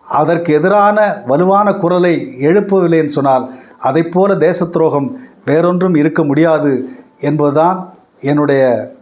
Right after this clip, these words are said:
கருத்து. இந்த அவலமான நிலை, இந்த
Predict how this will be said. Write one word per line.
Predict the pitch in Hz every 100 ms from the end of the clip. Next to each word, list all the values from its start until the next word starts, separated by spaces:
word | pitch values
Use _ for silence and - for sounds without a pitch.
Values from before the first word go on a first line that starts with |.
| _ _ _
கருத்து. | 156 160 170 175 170 - - _ - _ - 151
இந்த | 147 139 127 107 - - - 143
அவலமான | 175 185 190 196 180
நிலை, | 165 165 151 127 - - - _ _ _
இந்த | 147 160 170